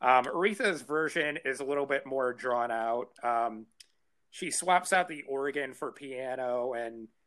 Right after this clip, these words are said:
adds the female background singers who, um, sing, like, "Sock it to me, sock it to me, sock it to me," and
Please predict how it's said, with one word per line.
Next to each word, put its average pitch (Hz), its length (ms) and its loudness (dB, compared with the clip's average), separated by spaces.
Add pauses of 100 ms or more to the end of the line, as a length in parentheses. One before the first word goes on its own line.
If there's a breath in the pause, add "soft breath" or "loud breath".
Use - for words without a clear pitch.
(300)
adds 160 180 4
the 156 120 -2
female 151 400 2
background 127 600 0
singers 131 520 0
who, 120 420 -2 (520)
um, 113 400 0 (220)
sing, 139 220 0
like, 131 320 0
"Sock - 320 -4
it - 100 -8
to 143 100 -8
me, 131 140 -4
sock 127 220 -4
it 143 100 -8
to 147 120 -6
me, 131 120 -8
sock 127 300 -2
it 131 120 -6
to 143 140 -2
me," 123 340 0
and 120 420 2